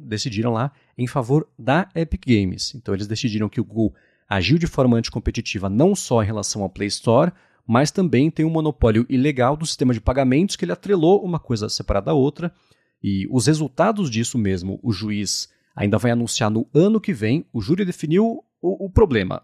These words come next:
o juiz vai definir as punições. Então a expectativa é que ele defina que não, que deva, mesma coisa, não pode mais ser só pela Play Store fazer as compras internas, uma liberdade um pouco maior pra lojas também externas, sem o Google ficar ali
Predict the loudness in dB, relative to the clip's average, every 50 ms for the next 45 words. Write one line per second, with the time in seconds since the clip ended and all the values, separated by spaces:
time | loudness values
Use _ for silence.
0 | _ _ -2 0 0 0 0 0 0 0 -2 -2 -2 -2 0 2 4 4 2 0
1 | -2 _ -8 -8 -4 -2 0 2 2 2 0 0 0 0 0 0 -2 -2 -6 -10
2 | -12 _ _ _ _ _ _ _ _ -4 -2 -2 0 2 2 2 2 2 2 0
3 | -2 -4 -4 -4 -2 -4 -4 -2 -2 -4 -4 -2 -2 -2 0 0 0 2 0 0
4 | 0 -2 _ _ _ _ _ _ -2 -2 -2 -2 0 -2 0 0 0 -2 -2 -2
5 | -2 0 0 0 0 -2 -4 -6 -8 -6 -6 -4 -4 -4 -6 -8 -8 -12 -20 -20
6 | _ -20 -12 -10 -10 -4 -2 0 0 2 2 0 0 0 -2 -4 -4 -4 -4 -6
7 | -8 -8 -8 -8 -8 -4 -2 -2 -2 0 -2 -4 -4 -4 -6 -8 -6 -6 -4 -4
8 | -4 -4 -6 -8 -12 -12 -8 -8 -8 -8 -6 -8 -10 -10 -10 -10 -10 -10 -10 -8
9 | -10 -10 -8 -2 2 2 4 4 2 0 -2 -2 -4 -4 -6 -8 _ _ _ _
10 | _ _ -4 0 0 2 2 0 0 0 0 0 0 -2 -2 -4 -8 -6 -4 -2
11 | -2 0 0 -2 -4 -4 -4 -2 -2 -2 -2 -4 -6 -8 -8 -8 -8 -8 -8 -6
12 | -6 -4 -4 -4 -2 -2 -2 -2 -2 -2 -4 -6 -8 -10 -10 -6 -6 -4 -4 -4
13 | -4 -4 -6 -8